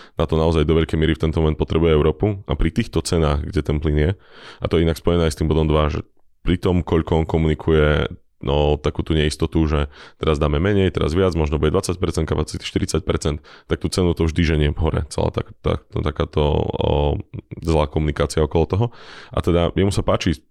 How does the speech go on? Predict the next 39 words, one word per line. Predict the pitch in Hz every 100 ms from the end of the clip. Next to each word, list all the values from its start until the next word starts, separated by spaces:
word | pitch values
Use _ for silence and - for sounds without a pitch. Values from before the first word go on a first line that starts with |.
| _
brať | - 80 80 82 85 87
tie |
peniaze | 82 82 82 78
za | 76 76
ten | 76
plyn, | 73 76 73 - -
že | 85 82 76 - - - - -
keď | 87 - -
to | 82
vie | 78 - 92 92
tou | - 85
komunikáciou | - 85 85 87 82 - 85 82 -
a | 71
odpájaním | - - 82 82 80 73
selektívne | 80 78 73 76
niektorých | - 76 76
národov, | 78 78 78 73
ktoré | 76
chce | 76 73
viac | 71 -
trestať, | - 76 - 76 - - - -
keď | 78
vie | 78
tú | 80
cenu | - 80
vyhnať | 78 80 80
hore | 82 76 73
a | - - - 71
potom | - 85
na | 78
tom | 80 78
kapitalizovať, | 78 - 80 80 85 80
lebo | 78 78
stále | - 76 80 73
od | - 80
neho | 78
ten | -
plyn | 76 82
kupujeme, | 78 - 80 107